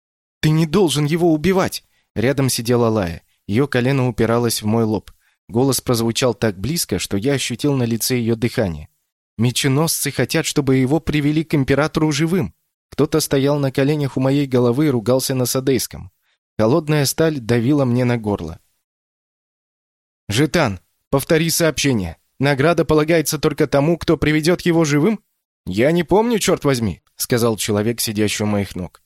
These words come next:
«Если собираешься его убить, то хотя бы подожди несколько дней». Лая говорила с холодной практичностью — под которой улавливалось напряжение,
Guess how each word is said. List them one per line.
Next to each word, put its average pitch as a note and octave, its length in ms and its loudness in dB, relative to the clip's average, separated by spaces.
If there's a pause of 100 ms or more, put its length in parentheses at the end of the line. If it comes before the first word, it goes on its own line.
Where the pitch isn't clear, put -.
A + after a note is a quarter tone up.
(160)
«Если D3+ 340 2
собираешься D3 600 0
его D3 220 2
убить, D#3+ 400 -4
то C#3+ 140 2
хотя D3 240 -2
бы D3+ 100 0
подожди E3 460 0
несколько A#2 440 0
дней». G#2 320 -2 (200)
Лая D3+ 300 0
говорила C#3+ 440 0
с - 100 -4
холодной D3 400 0
практичностью — G#2+ 840 -6 (260)
под A2 140 -2
которой C#3 440 0
улавливалось B2 640 -2
напряжение, A#2+ 680 -2